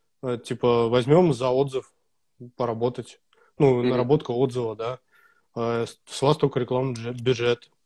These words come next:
Speaker 1: приводим подписчиков, вот. Ну, знаешь,
Speaker 2: Не, а
Speaker 1: такой
Speaker 2: как
Speaker 1: делит-,
Speaker 2: ты, как
Speaker 1: мгм.
Speaker 2: ты обучился, обучился этому как? То есть ты просто
Speaker 1: Сначала
Speaker 2: смотрел
Speaker 1: был,
Speaker 2: курс,
Speaker 1: э,
Speaker 2: э,
Speaker 1: другой
Speaker 2: в-,
Speaker 1: человек,
Speaker 2: вебинар
Speaker 1: который в
Speaker 2: какой-то?
Speaker 1: этом разбирается, а потом
Speaker 2: Мгм.
Speaker 1: я стал, э, ну, тогда уже бесплатные курсы были какие-то, я уже не помню.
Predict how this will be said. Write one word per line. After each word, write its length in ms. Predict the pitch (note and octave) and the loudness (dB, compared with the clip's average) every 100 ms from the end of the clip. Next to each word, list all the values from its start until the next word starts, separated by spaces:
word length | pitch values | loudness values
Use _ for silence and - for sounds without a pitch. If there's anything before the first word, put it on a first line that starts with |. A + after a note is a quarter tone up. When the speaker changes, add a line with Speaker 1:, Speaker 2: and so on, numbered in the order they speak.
| - | -4
Speaker 1:
приводим 380 | B2 B2 D3 C3 | 2 4 4 2
подписчиков, 560 | A2+ A#2+ A2 - G#2 - - | -6 -6 -8 -10 -12 -14 -10
вот. 320 | A2+ G#2+ - _ _ _ _ _ _ B2+ | -6 -6 -8 _ _ _ _ _ _ 2
Ну, 100 | C3 | 4
знаешь, 180 | E3 | 6
Speaker 2:
Не, 0 | |
а 40 | A#2 | 4
Speaker 1:
такой 180 | C3 A#2 | 0 -2
Speaker 2:
как 20 | |
Speaker 1:
делит-, 260 | B2 C#3+ | -2 -2
Speaker 2:
ты, 460 | C#3 C3+ C3 B2+ B2 | -2 -4 -6 -8 -8
как 160 | C3+ C#3+ | -4 -4
Speaker 1:
мгм. 80 | |
Speaker 2:
ты 80 | D#3 | -4
обучился, 540 | B2 B2+ D3+ C3 - - | -8 -14 -14 -14 -14 -18
обучился 440 | B2 C3+ B2 A2+ | -16 -16 -16 -16
этому 240 | G2+ G2 | -16 -14
как? 200 | G2 F#2 _ - | -10 -12 _ -20
То 80 | - | -20
есть 160 | - | -16
ты 240 | - A2+ G#2 | -8 -8 -6
просто 280 | A#2+ - | -10 -4
Speaker 1:
Сначала 340 | - E3 G3+ G#3+ | 2 6 8 6
Speaker 2:
смотрел 40 | |
Speaker 1:
был, 160 | F3 G#3 | 6 6
Speaker 2:
курс, 120 | F#3+ F3 | 6 4
Speaker 1:
э, 180 | E3 | 2
Speaker 2:
э, 0 | |
Speaker 1:
другой 260 | D#3 - F3 | 0 -2 -2
Speaker 2:
в-, 60 | D#3 | -2
Speaker 1:
человек, 220 | F3 A3+ | -2 0
Speaker 2:
вебинар 220 | B2+ D#3 | 0 0
Speaker 1:
который 160 | D#3 C#3+ | -2 -2
в 80 | |
Speaker 2:
какой-то? 180 | D#3 D3+ | -4 -6
Speaker 1:
этом 120 | C#3+ C#3 | -10 -12
разбирается, 580 | B2+ C3+ C3+ A#2+ - | -12 -8 -8 -8 -12
а 40 | - | -10
потом 480 | C3+ - G#3+ B3 A#3+ | -8 0 2 0 -4
Speaker 2:
Мгм. 240 | - A2 _ - | -12 -12 _ -14
Speaker 1:
я 320 | C3+ D#3+ D#3 | -4 -2 -2
стал, 720 | C#3+ - D#3+ D#3+ D3 C#3 B2+ B2+ | -4 -2 0 0 -2 -4 -6 -8
э, 20 | |
ну, 160 | C3+ C#3 | -10 -8
тогда 280 | C3 C3+ C3+ | -6 -4 -4
уже 140 | B2+ | -6
бесплатные 420 | B2+ - C3 B2 | -12 -8 -6 -6
курсы 280 | D#3 F#3 - | -8 -8 -8
были 320 | D3 C#3 C3 - _ - | -4 -4 -4 -10 _ -14
какие-то, 360 | A#2+ A#2+ A#2+ | -6 -6 -2
я 140 | A#2+ B2 | 0 0
уже 160 | B2 | -2
не 100 | B2 | -4
помню. 340 | C3 B2+ A#2 | -2 -4 -4